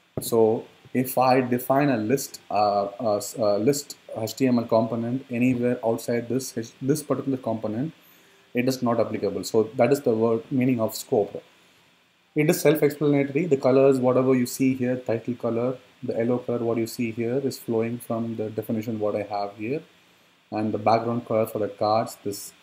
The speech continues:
crazy color, I don't know why I came up with this color, is coming from this. And, uh,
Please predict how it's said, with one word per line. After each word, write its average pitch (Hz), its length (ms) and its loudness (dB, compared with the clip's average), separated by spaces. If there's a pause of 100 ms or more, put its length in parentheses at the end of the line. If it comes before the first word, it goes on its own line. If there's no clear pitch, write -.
crazy 113 380 0
color, 110 320 -6
I 107 260 -6
don't 107 140 -6
know 101 140 -10 (220)
why 113 380 2
I 123 40 0
came 120 200 -4
up 113 60 -2
with 113 100 -4
this 104 80 -12
color, 117 360 -4 (600)
is 113 120 -2
coming 110 260 -2
from 101 280 -4
this. - 360 0 (540)
And, 110 500 0
uh, 110 180 2